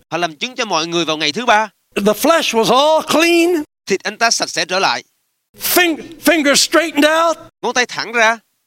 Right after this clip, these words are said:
Speaker 2: Ulcers all gone.
Speaker 1: Và tất cả mụn nhọt bị mất đi.
Speaker 2: Ear, ears normal size.
Speaker 1: Và đôi tai trở lại bình thường.
Speaker 2: The lumps all gone.
Speaker 1: Tất cả những cái ung bướu biến đi.
Speaker 2: As he stood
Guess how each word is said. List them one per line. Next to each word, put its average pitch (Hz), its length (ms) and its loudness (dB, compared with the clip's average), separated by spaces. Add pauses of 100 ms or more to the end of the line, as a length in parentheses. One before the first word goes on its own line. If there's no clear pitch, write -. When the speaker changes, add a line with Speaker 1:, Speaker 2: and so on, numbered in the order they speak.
(580)
Speaker 2:
Ulcers 262 400 0
all 320 300 2
gone. 311 480 2
Speaker 1:
Và 302 80 -4
tất 254 140 -4
cả 196 120 -2
mụn 165 280 -8
nhọt 165 160 -2 (140)
bị 156 80 -6
mất 202 160 -2
đi. 233 200 0 (540)
Speaker 2:
Ear, 320 380 2 (240)
ears 320 460 2
normal 294 360 4
size. 302 800 2 (240)
Speaker 1:
Và 147 100 -4
đôi 220 160 -4
tai 220 200 0
trở 226 120 -4
lại 160 140 0
bình 170 240 -8
thường. 156 280 -2 (600)
Speaker 2:
The 285 100 6
lumps 339 420 2
all 339 480 6
gone. 311 680 4
Speaker 1:
Tất 240 120 -8
cả 170 140 0
những 180 200 -8
cái 254 200 -4
ung 247 260 -12
bướu 294 380 -4
biến 254 200 -4
đi. 233 180 2 (460)
Speaker 2:
As 294 280 2
he 285 100 0
stood 440 360 0